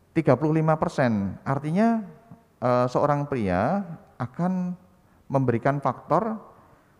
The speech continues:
eh, yang harus dikelola. Jadi bukan hanya pada wanita. Nah, sedangkan yang lain kalau kita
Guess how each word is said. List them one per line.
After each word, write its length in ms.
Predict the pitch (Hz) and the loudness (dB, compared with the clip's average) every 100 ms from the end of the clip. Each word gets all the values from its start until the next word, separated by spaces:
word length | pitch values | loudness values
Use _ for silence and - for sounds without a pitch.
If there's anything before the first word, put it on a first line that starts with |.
| _ _ _ 104 | _ _ _ -2
eh, 160 | 127 | 2
yang 80 | 131 | 4
harus 240 | 127 131 143 | 4 2 2
dikelola. 560 | 135 175 190 147 147 151 - - | 0 2 4 2 -2 -8 -18 -12
Jadi 240 | - 113 151 | -4 -2 -2
bukan 240 | 135 123 | 0 2
hanya 240 | 117 123 127 | 2 2 0
pada 480 | - 117 110 104 | 0 0 2 2
wanita. 640 | 104 151 165 120 113 127 117 | 2 0 0 0 0 -2 -6
Nah, 320 | 95 87 85 - - _ _ - | -4 -4 -4 -10 -20 _ _ -6
sedangkan 720 | 123 123 110 117 113 113 117 | 0 2 4 2 2 2 2
yang 160 | 113 110 | 2 2
lain 480 | 107 110 151 254 | 2 2 0 -2
kalau 160 | 254 117 | 0 -2
kita 240 | 117 117 | -2 0